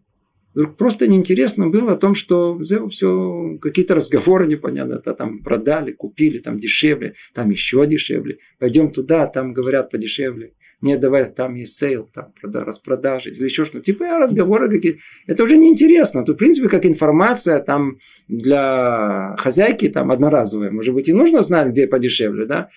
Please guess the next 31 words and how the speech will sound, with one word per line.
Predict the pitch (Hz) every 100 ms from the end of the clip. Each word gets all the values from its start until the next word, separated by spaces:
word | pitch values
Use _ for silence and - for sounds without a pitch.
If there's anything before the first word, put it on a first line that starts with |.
| _
Но | 127
когда | 120 135
это | 180 196
становится | - 135 139 170 175 147 143 135 127 117 113 113
предметом | 123 127 151 160 135
обсуждения | 123 131 117 147 165 151 139 127
исключительным, | 120 - 135 254 262 175 139 131
то | 151 151 151 143 139 -
не-, | - 175 185
неинтересно | 226 214 262 262 220
становится. | - 170 147 - - _ _ - - - - - - - _
Можно | - 214 190
это | 180 165
сделать | 139 160 196 175
постепенно, | 151 156 151 175 202 185 170
человек | 165 156 151
сам | 175 180
чувствует, | 165 160 156 143
что | - 143
ему | 147 147
уже | 135 135
это, | 131 135
м, | 127 127 127 127
э, | 123 123 127 120 120 117 117
то | -
есть | 123 -
не | 139
нужно | 156 170 147
это, | 139 139 139 135 131 - _ _ _ _ -
э, | - 123 123 123 123 120 -
объяснять, | 123 123 - 180 175 - - - -